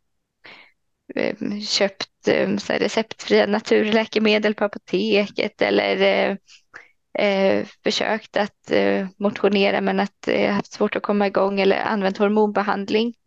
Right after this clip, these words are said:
eh, men haft, fått biverkningar eller av olika skäl inte ville eller kunde använda det längre. Eh, och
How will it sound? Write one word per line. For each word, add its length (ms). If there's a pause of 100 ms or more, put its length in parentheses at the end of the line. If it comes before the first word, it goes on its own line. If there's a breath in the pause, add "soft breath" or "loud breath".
(100)
eh, 460
men 440 (880)
haft, 380 (100)
fått 220
biverkningar 840
eller 260
av 160
olika 340
skäl 240
inte 400 (640)
ville 420 (140)
eller 160
kunde 300
använda 400
det 180
längre. 360 (440)
Eh, 400 (840 loud breath)
och 340